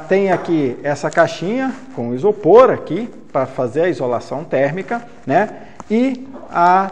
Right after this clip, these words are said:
tampa. Então, basicamente, o nosso calorímetro, quando eu fizer isso aqui, é tudo isso aqui, né? E eu vou determinar a capacidade térmica, basicamente, né, da, desse sistema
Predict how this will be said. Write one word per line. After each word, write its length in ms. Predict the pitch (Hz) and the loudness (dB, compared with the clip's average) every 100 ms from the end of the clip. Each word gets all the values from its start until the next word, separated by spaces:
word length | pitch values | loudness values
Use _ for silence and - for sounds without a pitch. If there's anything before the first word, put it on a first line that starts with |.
| - | -2
tampa. 440 | 196 156 113 98 - - - | 2 2 0 -8 -10 -20 -4
Então, 140 | 156 | 0
basicamente, 720 | 151 190 208 - 175 180 220 240 | 8 8 8 6 4 4 0 0
o 40 | |
nosso 480 | 190 160 147 - 131 - - - - - | 4 4 4 -2 -10 -10 -18 -20 -16 0
calorímetro, 800 | 151 170 175 220 247 - 120 98 - | 2 4 2 2 0 -2 -6 -8 -12
quando 180 | 123 | -8
eu 60 | 120 | -6
fizer 300 | 139 120 117 | -6 -2 -2
isso 160 | 123 196 | 0 -4
aqui, 320 | - 233 - | -2 -6 -4
é 80 | 226 | -4
tudo 400 | 226 294 330 285 | 0 0 2 0
isso 200 | 254 269 | 0 -4
aqui, 340 | - 127 - - - - - - | -4 -6 -6 -16 -20 -20 -20 -6
né? 440 | 117 175 233 - - | 2 4 2 -6 0
E 60 | 143 | 2
eu 60 | |
vou 100 | 143 | 2
determinar 480 | 156 160 160 156 175 | 0 0 0 2 0
a 40 | 185 | 0
capacidade 640 | 180 180 170 156 151 156 | 0 0 0 0 -2 -2
térmica, 500 | - 139 151 180 185 | -2 -2 -2 -4 -4
basicamente, 960 | 151 143 143 175 143 127 135 135 151 - - - - | 0 -2 -2 -4 -4 -6 -8 -8 -12 -12 -20 -14 -6
né, 340 | 123 147 147 - - | -4 -4 -8 -16 -12
da, 540 | 131 127 123 123 113 | -6 -4 -4 -6 -8
desse 380 | 110 131 139 139 | -4 -2 -2 -4
sistema 720 | - - - 127 127 143 143 | -14 -16 -2 0 0 -4 -6